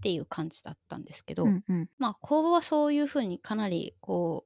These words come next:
Speaker 1: う根回しをしてというか、ど-、どっちにしろ希望の部署に行けるようにはしてたんですけど、並行してベンチャーへの転職を考えてましたね、当時は。当時って言っても一年ちょっとぐらい前ですけどね。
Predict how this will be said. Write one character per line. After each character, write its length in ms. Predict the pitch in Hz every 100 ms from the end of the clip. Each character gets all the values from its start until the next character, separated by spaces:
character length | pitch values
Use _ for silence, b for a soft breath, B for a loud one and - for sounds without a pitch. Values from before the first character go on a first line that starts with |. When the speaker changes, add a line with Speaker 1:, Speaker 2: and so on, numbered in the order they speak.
| -
Speaker 1:
う 60 |
根 120 | 202 202
回 240 | 208 175
し 200 | - 190
を 80 | 175
し 80 | -
て 120 | 185
と 160 | - 185
い 40 |
う 40 |
か、 140 | - 180
ど-、 160 | 220 233 -
ど 100 | 233
っ 20 |
ち 140 | - 262
に 120 | 285
し 140 | 285
ろ 200 | 294 185
希 300 | - - -
望 120 | 185 185
の 100 | 180
部 80 |
署 140 | 190 170
に 100 | 170
行 40 |
け 100 | 185
る 60 | 180
よ 80 | 175
う 20 |
に 100 | 165
は 60 |
し 80 | 165
て 120 | -
た 120 | 151 -
ん 80 |
で 100 | 139 180
す 100 | -
け 100 | -
ど、 160 | 262
並 180 | 233 269
行 220 | 269 285
し 160 | 277 -
て 280 | 320 262 208
ベ 120 | 320
ン 80 | 349
チ 140 | -
ャ 300 | 180 175 165
ー 60 | 185
へ 40 |
の 60 | 180
転 240 | - 180
職 240 | 170 - - _ - 175 175
を 60 | 175
考 240 | 170 170 165
え 80 | 170
て 120 | 165
ま 160 | 175 165
し 80 |
た 120 | - 165
ね、 240 | 160 170
当 160 | - 160
時 160 | - -
は。 60 | -
当 140 | 220
時 120 | -
っ 20 |
て 120 | - 170
言 20 |
っ 20 |
て 80 | 160
も 100 | 151
一 240 | - - 214
年 200 | 247 262
ち 100 | 294
ょ 60 |
っ 40 | -
と 100 | -
ぐ 60 | 381
ら 60 |
い 60 | 269
前 200 | 190 185
で 80 | 165
す 100 | -
け 100 | -
ど 60 |
ね。 360 | 170 175 180